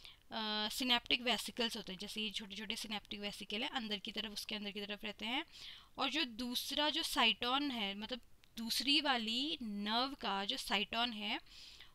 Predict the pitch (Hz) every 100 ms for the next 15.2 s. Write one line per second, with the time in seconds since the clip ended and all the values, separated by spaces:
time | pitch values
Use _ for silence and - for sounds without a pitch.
0 | - - 302 - 311 269 220 254 - -
1 | - - - - 254 269 277 - 262 269
2 | 233 254 277 262 247 247 233 220 240 254
3 | - - 254 247 262 247 240 247 302 -
4 | - - - - 254 - 277 294 254 254
5 | - - - 202 220 214 214 214 214 -
6 | - 247 254 254 - - - 269 262 -
7 | - 233 247 254 262 - 294 294 294 285
8 | 262 254 262 247 - 254 247 220 226 214
9 | 190 208 247 254 - 226 - 233 - 208
10 | - 233 - 240 277 247 285 302 269 240
11 | 240 254 247 - 254 285 311 - - -
12 | - - 226 220 233 277 269 - 262 233
13 | 220 214 208 208 208 208 - - 294 -
14 | 302 302 262 - - 226 208 214 214 -
15 | - 294